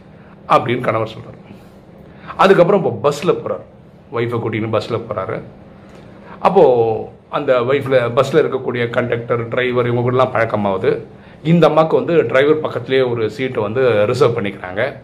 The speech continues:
இது மாதிரி டெய்லி சொல்லி வச்சிருக்காரு, இவர் போயிட்டு போயிட்டு வராரு. இப்படி ஒரு ரெண்டு வாரம் இவருக்கு பஸ்ல போக வேண்டியது, ஒய்ஃபை கொண்டு விட வேண்டியது, அதுக்கப்புறம் இவரு ஆட்டோ கீட்டோ ஃபாஸ்ட் பஸ் பிடிச்சி, பிடிச்சின்னு அவர் ஆஃபீஸ்க்கு போக வேண்டியது, ஈவினிங் அடிச்சு பிடிச்சி வர வேண்டியது.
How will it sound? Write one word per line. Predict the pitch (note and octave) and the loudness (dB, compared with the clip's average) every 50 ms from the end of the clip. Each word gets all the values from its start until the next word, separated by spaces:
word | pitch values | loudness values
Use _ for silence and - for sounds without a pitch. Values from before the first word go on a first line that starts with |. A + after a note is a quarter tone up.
| - - - - - - - - - - - - | -20 -20 -20 -20 -20 -20 -20 -20 -20 -20 -12 -2
இது | - E3+ D#3+ | 0 2 4
மாதிரி | D#3 - D#3+ - D3 | 4 4 6 4 2
டெய்லி | D3 D#3 D3 | 2 2 -2
சொல்லி | - D3+ D3+ D3+ C#3 | -2 -2 -2 -2 -2
வச்சிருக்காரு, | A#2 - A2 G#2+ G#2 | -2 -2 -4 -4 -2
இவர் | A#2 C3 C#3 C3 | 0 0 -2 0
போயிட்டு | B2+ C3 B2 A#2+ A#2+ | 0 -2 -2 -2 -4
போயிட்டு | G#2+ A#2 A#2 A2+ B2+ A2+ | -4 -4 -2 0 2 2
வராரு. | A2 A2 G#2 F#2 - - - - - - - - - - | 2 0 -2 -4 -6 -14 -18 -20 -20 -20 -20 -20 -4 0
இப்படி | E3+ G#3+ - B3+ B3+ A3 | 2 2 4 6 6 6
ஒரு | F3 D3 | 6 6
ரெண்டு | D3+ D#3+ F3 F3 E3 E3+ | 6 4 4 4 2 2
வாரம் | - C#3 C3+ C3 D3+ D#3+ D3 A#2+ G#2 G#2 G#2+ - - - - - - | 4 4 4 4 4 2 2 0 -2 -6 -8 -14 -18 -20 -20 -20 -14
இவருக்கு | D3 C#3+ C#3 C3+ B2+ B2 A#2+ B2+ | -10 -6 -4 -4 -4 -2 -2 -2
பஸ்ல | A#2+ - C#3+ C3 A2+ | -2 0 -2 -2 0
போக | A#2+ B2 | 0 -2
வேண்டியது, | B2 A#2+ A#2+ A2+ A#2+ A#2 B2 B2 B2 B2 A#2 A#2 | -2 -2 -2 -2 -2 -2 -2 -2 -2 -2 -2 -2
ஒய்ஃபை | A2 A#2 A#2+ G#2+ A2 | -2 -2 -2 -2 -2
கொண்டு | A2+ A#2 A2+ A2 | -2 0 0 0
விட | A#2 B2 | 0 2
வேண்டியது, | B2 A#2+ A2+ A#2 A#2 A#2+ | 0 0 0 0 2 2
அதுக்கப்புறம் | A#2+ A#2 A#2 - B2 A#2 - C3 B2+ | 2 2 2 2 0 0 0 -2 -2
இவரு | A#2+ A#2+ B2 B2 A#2+ A#2 A2+ - - - - - - - - - - | -2 -2 -2 0 -2 -2 -2 -4 -10 -16 -18 -20 -20 -20 -18 -4 -2
ஆட்டோ | B2 A#2 A#2+ A#2 A2+ | -2 0 0 -2 -2
கீட்டோ | A#2 A#2+ A#2+ A#2+ | -2 -2 -2 -2
ஃபாஸ்ட் | A#2 A#2 B2 A#2+ A2+ - - A#2+ | 0 2 2 0 0 -2 -4 -2
பஸ் | A#2+ A#2 A2+ - | -2 -2 -2 -4
பிடிச்சி, | B2 A#2+ A#2+ B2 - - - | -6 -6 -6 -6 -10 -12 -12
பிடிச்சின்னு | A#2+ - C3+ | -10 -4 0
அவர் | C3 A#2 A#2 A#2+ B2+ | 0 2 2 2 2
ஆஃபீஸ்க்கு | B2+ A#2 B2 A#2 A#2+ A#2+ | 2 0 0 -6 -10 -6
போக | A#2+ A#2+ A#2 | -4 -4 -4
வேண்டியது, | A2+ A2 A2 A#2 A#2 | -2 -4 -4 -4 -4
ஈவினிங் | A#2+ A#2+ C#3 C#3+ C#3 B2+ B2+ B2 A#2 A#2 B2 - - - - - - - - - - - | -4 -4 -4 -2 -2 -4 -4 -4 -6 -6 -10 -16 -18 -20 -20 -20 -20 -20 -20 -18 -2 -2
அடிச்சு | B2 B2 B2 B2 A#2+ | -2 0 0 -4 -4
பிடிச்சி | A#2+ A#2 B2+ | -4 0 2
வர | B2+ A#2 A2+ | 2 2 2
வேண்டியது. | A2+ A2+ A2 G#2+ A2 - | 0 -2 -4 -6 -8 -12